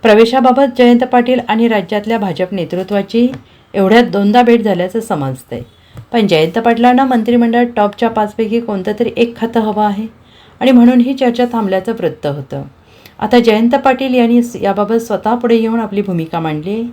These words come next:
तसेच आपण प्रदेश अध्यक्षपदाचा राजीनामा देखील दिला नसल्याचं त्यांनी स्पष्ट केलंय.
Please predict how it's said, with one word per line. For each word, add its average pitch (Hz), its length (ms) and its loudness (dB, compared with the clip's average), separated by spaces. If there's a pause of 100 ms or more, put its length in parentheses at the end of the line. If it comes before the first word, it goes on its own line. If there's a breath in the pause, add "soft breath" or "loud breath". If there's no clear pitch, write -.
(480 soft breath)
तसेच 262 280 2
आपण 269 300 -2
प्रदेश 220 360 0
अध्यक्षपदाचा 208 800 -2
राजीनामा 214 460 -2
देखील 240 340 0
दिला 202 220 0
नसल्याचं 202 600 -2
त्यांनी 233 280 2
स्पष्ट 220 300 -4 (100)
केलंय. 127 200 -10